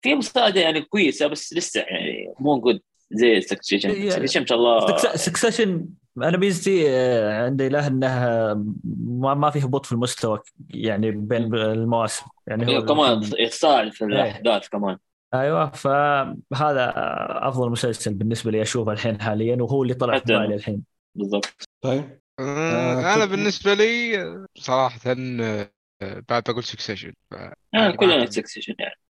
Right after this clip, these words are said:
Speaker 4: وفي واحد ثاني مو مستمر، بس لا، الآن ما زال الموسم الثاني، آه، animation Arkane.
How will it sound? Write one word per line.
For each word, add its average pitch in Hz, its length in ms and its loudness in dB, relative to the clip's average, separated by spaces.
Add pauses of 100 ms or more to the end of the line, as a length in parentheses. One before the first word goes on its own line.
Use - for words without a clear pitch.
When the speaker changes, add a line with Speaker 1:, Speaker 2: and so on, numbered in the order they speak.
Speaker 4:
وفي 131 320 0
واحد 165 320 2
ثاني 175 520 0 (180)
مو 160 160 -2
مستمر، 190 520 0
بس 156 320 -6
لا، 143 180 2
الآن 127 240 2
ما 113 240 -2
زال 107 240 -4 (340)
الموسم 117 220 -4
الثاني، 139 680 -2
آه، 113 520 -4
animation 139 680 -4 (100)
Arkane. 117 420 -4